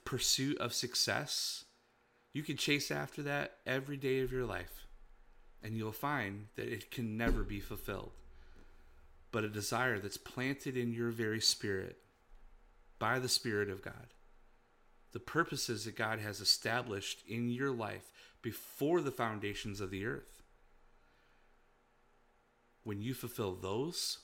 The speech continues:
when those desires get fulfilled, it's a tree of life. That'll feel like a success that you can never obtain by your own pursuits.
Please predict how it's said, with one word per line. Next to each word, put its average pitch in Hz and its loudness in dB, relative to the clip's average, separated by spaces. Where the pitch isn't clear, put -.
when 98 -2
those 113 2
desires 147 0
get 160 0
fulfilled, 160 -4
it's - -12
a 98 -6
tree - 2
of 92 -4
life. 95 -2
That'll 120 4
feel 127 2
like 110 0
a 110 -6
success 110 -2
that 101 -4
you 101 -4
can 101 -4
never 98 0
obtain 95 -6
by 90 -6
your 90 -6
own 92 -6
pursuits. - -8